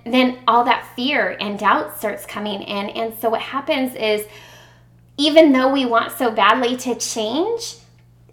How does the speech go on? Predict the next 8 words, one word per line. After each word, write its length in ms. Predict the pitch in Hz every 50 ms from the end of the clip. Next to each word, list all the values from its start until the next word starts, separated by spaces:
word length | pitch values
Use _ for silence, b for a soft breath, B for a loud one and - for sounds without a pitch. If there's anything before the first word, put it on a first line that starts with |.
| _ _ _ _ _ _ _ -
we 180 | - 277 330 269
continue 920 | - - 285 254 262 - - - - - 320 349 349 349 339 294 254 226
that 340 | 214 226 220 220 - - -
self-sabotage 960 | - 262 247 254 254 - - 247 254 294 311 285 - - 214 202 196 202 202 -
and 100 | 233 233
those 200 | 247 240 240 226
patterns 600 | - - - - 277 320 311 269 226 214 214 214 -
because 340 | 254 240 240 233 233 226